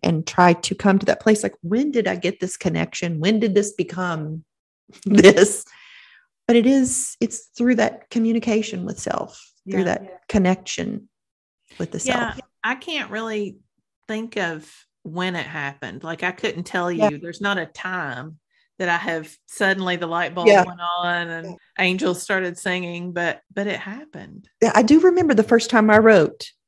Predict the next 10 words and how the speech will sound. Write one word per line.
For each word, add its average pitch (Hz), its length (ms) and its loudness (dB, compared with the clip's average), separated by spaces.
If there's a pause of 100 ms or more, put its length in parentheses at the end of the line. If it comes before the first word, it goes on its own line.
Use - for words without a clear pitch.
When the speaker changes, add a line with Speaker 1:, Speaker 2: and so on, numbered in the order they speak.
(120)
Speaker 1:
"I 170 120 4
trust - 380 0
myself." - 600 -8 (120)
Speaker 2:
Yeah. 139 260 -12 (960)
Speaker 1:
Because 170 280 2
it - 140 0
was, 160 280 0
it, - 360 0
that 156 220 8
was, 160 220 -6